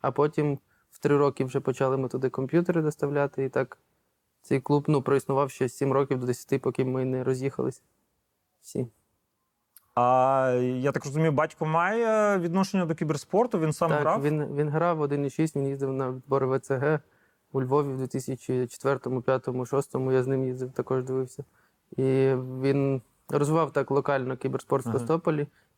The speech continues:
Speaker 1: і створював команди, там молодих хлопців так забачував, скажімо так, щоб вони грали. І, ну, вони десь третє місце займали на відборах.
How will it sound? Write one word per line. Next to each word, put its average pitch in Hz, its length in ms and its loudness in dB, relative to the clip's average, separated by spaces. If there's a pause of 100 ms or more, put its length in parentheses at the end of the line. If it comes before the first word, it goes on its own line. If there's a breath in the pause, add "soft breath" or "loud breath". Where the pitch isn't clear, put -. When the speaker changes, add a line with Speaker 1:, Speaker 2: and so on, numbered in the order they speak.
(240)
Speaker 1:
і 131 500 -2 (220)
створював 147 420 0
команди, 156 440 2
там 131 160 -2
молодих 135 540 0
хлопців 135 600 -4 (640)
так 131 200 0
забачував, 143 540 0
скажімо 139 320 -2
так, 135 200 -4
щоб 135 120 -8
вони 139 160 -4
грали. 151 300 0 (440 soft breath)
І, 143 380 2 (480)
ну, 156 120 2
вони 170 160 2
десь 170 280 0 (300)
третє 214 280 0
місце 156 260 0
займали 135 320 2
на 135 100 0
відборах. 127 460 0